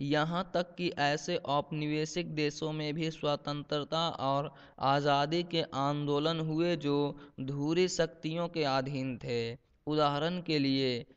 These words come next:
एशिया में भारत पर ब्रिटिश शासन जारी था, किंतु अन्य अनेक देशों में जापानियों ने अंग्रेजों,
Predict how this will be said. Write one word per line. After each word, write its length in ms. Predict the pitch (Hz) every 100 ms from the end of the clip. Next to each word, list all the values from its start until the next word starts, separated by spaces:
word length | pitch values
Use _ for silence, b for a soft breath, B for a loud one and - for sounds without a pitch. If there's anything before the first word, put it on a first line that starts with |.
| B 139
एशिया 500 | 151 151 160 170 180
में 220 | 175 143
भारत 500 | 147 139 151 175 175
पर 100 | 160
ब्रिटिश 540 | 147 147 147 - 180 180
शासन 520 | - 139 147 156 151
जारी 340 | 139 127 139
था, 560 | - 127 117 117 131 b b _
किंतु 480 | 151 160 160 185 180 143
अन्य 320 | 156 180 185
अनेक 500 | - 147 156 175 175
देशों 420 | 147 151 151 156
में 220 | 156 151
जापानियों 720 | 147 143 147 143 147 147 165 170
ने 140 | 170
अंग्रेजों, 760 | - 143 147 147 147 147 139